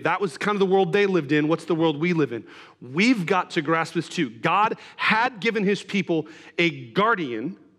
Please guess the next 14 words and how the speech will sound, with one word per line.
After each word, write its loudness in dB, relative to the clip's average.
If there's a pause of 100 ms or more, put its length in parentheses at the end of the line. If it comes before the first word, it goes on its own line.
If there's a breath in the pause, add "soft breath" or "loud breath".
(640)
Now 0
he -2
has -2
given 0
himself -2
to -10
be -6
our 0
guide. -6 (2000)
God 0
had 0
in -2
times -2
past -4